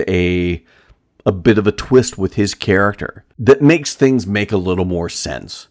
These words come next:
And it will shape or reshape what you think of the character,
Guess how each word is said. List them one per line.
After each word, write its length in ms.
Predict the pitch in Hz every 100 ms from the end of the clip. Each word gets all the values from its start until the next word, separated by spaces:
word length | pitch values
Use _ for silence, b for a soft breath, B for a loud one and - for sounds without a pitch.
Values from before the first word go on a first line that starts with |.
| _
And 100 | 123
it 100 | 131
will 280 | 113 123 131
shape 580 | - - 120 107 101 -
or 220 | 107 104
reshape 680 | 87 90 101 - - 90 78
what 320 | 87 92 92
you 160 | 92 92
think 480 | - _ 95 90 -
of 260 | - 87 78
the 80 | 82
character, 720 | - 92 85 82 82 73